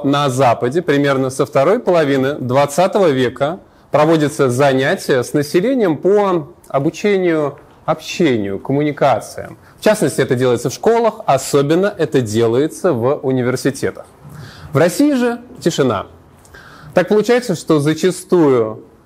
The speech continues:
навык публичного выступления нашим гражданам ставится,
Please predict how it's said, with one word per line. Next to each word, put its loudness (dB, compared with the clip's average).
навык 2
публичного 0
выступления -2
нашим 0
гражданам 2
ставится, 0